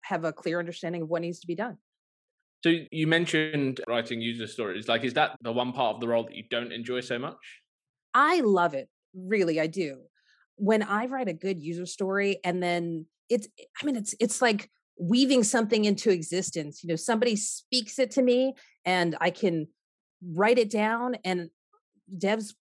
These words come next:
Speaker 1: grab it and, and start making it. And then I can demo it.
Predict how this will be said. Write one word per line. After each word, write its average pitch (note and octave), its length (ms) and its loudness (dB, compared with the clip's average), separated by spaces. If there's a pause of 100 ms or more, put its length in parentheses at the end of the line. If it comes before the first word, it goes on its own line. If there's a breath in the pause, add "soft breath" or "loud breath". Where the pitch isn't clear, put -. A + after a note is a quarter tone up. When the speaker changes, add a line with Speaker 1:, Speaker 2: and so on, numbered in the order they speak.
(200)
Speaker 1:
grab G#3+ 260 2
it A#3+ 140 2
and, E3 260 -6
and E3 240 -4
start G3 260 -2
making G#3 380 -2
it. A#3 220 -2
And F#3 160 0
then F3 320 -2 (200)
I F3 60 -6
can E3 200 -6
demo G#3+ 340 4
it. C#4+ 180 4